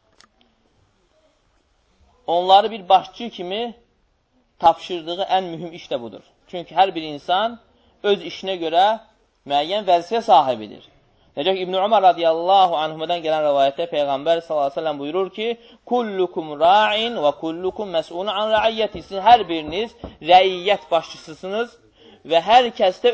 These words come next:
öz rəiyyətindən sorumludur. "Əl-imamu ra'in və məs'ulun an ra'iyyəti." Yəni, padşah, əmir, başçıdır, öz rəiyyətindən sorumludur. "Və raculu ra'in fi əhli beytihi." Və kişi də öz ailəsində başçıdır,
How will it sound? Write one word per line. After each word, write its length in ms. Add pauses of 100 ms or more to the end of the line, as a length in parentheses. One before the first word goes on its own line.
öz 140
rəiyyətindən 640
sorumludur. 560 (440)
"Əl-imamu 680
ra'in 400
və 200
məs'ulun 220
an 140
ra'iyyəti." 440 (100)
Yəni, 120
padşah, 600 (600)
əmir, 520
başçıdır, 500
öz 120
rəiyyətindən 520
sorumludur. 560 (480)
"Və 240
raculu 380
ra'in 380
fi 160
əhli 360
beytihi." 600 (240)
Və 100
kişi 340
də 300 (140)
öz 280
ailəsində 760
başçıdır, 680